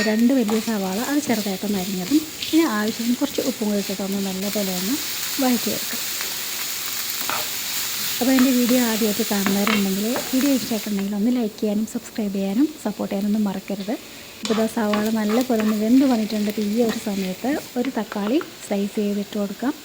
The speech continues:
ഇനിയിപ്പോൾ അതും ഒന്ന് വെന്ത് വന്നതിന് ശേഷം ഇനിയിപ്പോൾ മസാല ഇട്ട് കൊടുക്കാം. ഇതിലേക്ക് ഒരു കാൽ ടീസ്പൂൺ മഞ്ഞൾപ്പൊടി, ഒരു, ഒരു ടേബിൾ, ആ, ടീസ്പൂണോളം മല്ലിപ്പൊടി, പിന്നെ ഒരു കാൽ ടീസ്പൂൺ പെരിഞ്ജീരകപ്പൊടി, അതേപോലെ തന്നെ ഒരു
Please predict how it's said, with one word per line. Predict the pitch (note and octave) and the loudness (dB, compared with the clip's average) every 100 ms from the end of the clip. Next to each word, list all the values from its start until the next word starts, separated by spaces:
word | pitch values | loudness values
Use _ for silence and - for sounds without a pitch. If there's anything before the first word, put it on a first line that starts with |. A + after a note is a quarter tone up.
| - - - - - | -18 -18 -18 -18 -2
ഇനിയിപ്പോൾ | A#3+ A#3+ | 0 2
അതും | - B3+ D#4 C#4+ | 0 4 6 6
ഒന്ന് | A3+ | 4
വെന്ത് | A#3 G#3 G3+ | 0 0 0
വന്നതിന് | A3 G#3 G#3 | 0 0 -2
ശേഷം | A3 G#3+ G#3 G#3+ | -2 -2 0 0
ഇനിയിപ്പോൾ | G#3 G3+ | 0 0
മസാല | G#3 G3+ - G#3 | 0 0 -2 0
ഇട്ട് | A3 G#3 | 0 -2
കൊടുക്കാം. | G#3 - D4 | -4 -2 0
ഇതിലേക്ക് | D#4 A#3 G#3+ G3+ | 2 2 0 -2
ഒരു | A3 G#3+ | -4 0
കാൽ | B3 C#4 C4 | 2 2 2
ടീസ്പൂൺ | A3 - A3 G#3+ | 0 0 0 0
മഞ്ഞൾപ്പൊടി, | G3 F#3+ G3 G#3 G#3 E4 | 0 -2 -4 -2 0 0
ഒരു, | D4 A#3 - | 0 0 0
ഒരു | A#3 B3 | 0 0
ടേബിൾ, | A#3+ G#3 A#3 | 0 -2 -2
ആ, | G#3+ G#3 G3+ | -2 -2 -4
ടീസ്പൂണോളം | - G#3+ G3+ - G#3+ G#3 G3+ C4+ D4+ A3+ | -2 -4 -4 -4 -2 -2 0 0 0 -2
മല്ലിപ്പൊടി, | G#3 G3 G3 G#3+ G#3 D#4 - - - - - | -2 -2 -2 -2 0 -2 -4 -20 -20 -8 2
പിന്നെ | C4+ C#4 | 4 6
ഒരു | A3+ A3+ | 4 0
കാൽ | G3+ | -2
ടീസ്പൂൺ | G3+ G#3 - A3 G#3 | 0 -2 -2 -2 0
പെരിഞ്ജീരകപ്പൊടി, | G3+ G3 G3+ G#3+ G#3+ G#3+ F#4+ - | -2 0 -2 -2 -2 -4 -4 -4
അതേപോലെ | A3+ G#3 G3+ G#3+ | -4 -2 -4 -2
തന്നെ | |
ഒരു | A3+ | -2